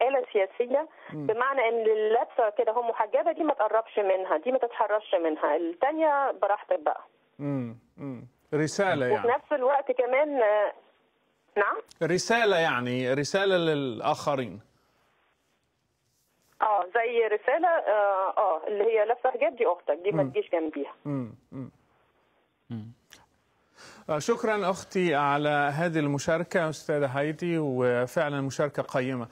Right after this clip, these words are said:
Speaker 2: آه،
Speaker 3: مهم
Speaker 2: آه،
Speaker 3: كتير ال-
Speaker 2: لو عندك أي تعليق،
Speaker 3: آه،
Speaker 2: تفضل
Speaker 3: لا،
Speaker 2: يعني.
Speaker 3: لل-، مهم كتير ال-، ال-، ال-،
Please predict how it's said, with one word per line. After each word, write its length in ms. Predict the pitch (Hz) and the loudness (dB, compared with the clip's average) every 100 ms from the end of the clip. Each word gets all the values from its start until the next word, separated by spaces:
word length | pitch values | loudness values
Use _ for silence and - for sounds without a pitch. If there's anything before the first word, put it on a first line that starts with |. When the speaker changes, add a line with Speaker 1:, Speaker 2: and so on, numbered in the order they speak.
| - - - | -16 -18 -4
Speaker 2:
آه، 360 | 135 135 135 - | 0 2 2 0
Speaker 3:
مهم 180 | 160 | -2
Speaker 2:
آه، 180 | 151 160 | 0 0
Speaker 3:
كتير 300 | - - 147 131 | 0 -2 0 0
ال- 580 | 117 110 107 104 101 | -2 -6 -6 -6 -2
Speaker 2:
لو 160 | 165 151 | 0 2
عندك 400 | 143 180 170 170 | 0 0 0 0
أي 160 | 165 170 | 0 0
تعليق، 280 | 156 131 147 | 0 2 2
Speaker 3:
آه، 180 | 151 | 2
Speaker 2:
تفضل 280 | 123 135 131 | 2 2 2
Speaker 3:
لا، 160 | 131 135 | 0 0
Speaker 2:
يعني. 200 | 123 131 | -4 -6
Speaker 3:
لل-، 520 | 127 123 123 120 117 123 | -6 -6 -6 -6 -6 -4
مهم 240 | 151 185 | -2 -2
كتير 280 | - 214 185 | -4 -2 0
ال-، 200 | 135 123 | -2 -4
ال-، 240 | 117 113 | -4 -4
ال-، 580 | 110 110 117 120 82 117 | -6 -6 -8 -8 -8 -10